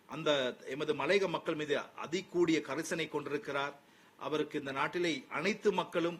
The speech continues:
ஒரு தாய் பிள்ளையாக பார்க்கிறார். எனவே கடந்த காலங்களே பாராளுமன்றத்திலே மலையக மக்களை பற்றி சரியான ஒரு புள்ளி விபரத்தோடு பேசியவர்,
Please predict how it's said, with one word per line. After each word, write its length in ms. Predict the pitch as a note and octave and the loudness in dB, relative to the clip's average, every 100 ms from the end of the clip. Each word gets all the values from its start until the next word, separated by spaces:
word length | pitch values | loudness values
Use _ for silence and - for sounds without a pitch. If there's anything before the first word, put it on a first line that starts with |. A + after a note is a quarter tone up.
| - | -6
ஒரு 280 | C#3+ F#3 - | 2 2 4
தாய் 260 | F3+ F3 | 2 2
பிள்ளையாக 440 | E3 D3+ D3+ C3+ C3 | 2 2 2 2 -2
பார்க்கிறார். 580 | C3 C3 - C3 C3 - | -4 -4 -4 -4 -4 -6
எனவே 400 | B2 C3+ D#3+ E3+ - - - _ - | -10 -4 -2 -2 -6 -20 -20 _ -8
கடந்த 320 | D3 E3 F3+ | -2 2 2
காலங்களே 480 | E3 E3+ E3+ E3+ F3 | 4 2 2 0 -2
பாராளுமன்றத்திலே 880 | D#3 D#3+ F#3+ F3+ E3+ D3+ D#3 D#3+ F3 | 4 4 6 2 0 -2 -4 -2 -2
மலையக 460 | D#3 C3+ F3+ F#3+ F#3 | 0 2 4 4 2
மக்களை 340 | D#3+ - E3 | -2 0 -2
பற்றி 480 | E3 D#3 - F#3+ F3+ - | 0 -6 -2 -2 -2 -6
சரியான 680 | - D3+ E3 A3 A3+ G#3+ | -8 -6 0 6 8 8
ஒரு 240 | F#3+ F3 E3 | 6 4 2
புள்ளி 360 | E3+ F#3+ G#3+ | 0 0 2
விபரத்தோடு 680 | G3 F3+ F3 - E3+ E3+ D#3+ D3+ - - | 4 4 2 0 2 2 0 0 -14 -2
பேசியவர், 600 | E3+ F#3+ F#3+ F3+ D#3+ E3 | 4 4 4 2 4 0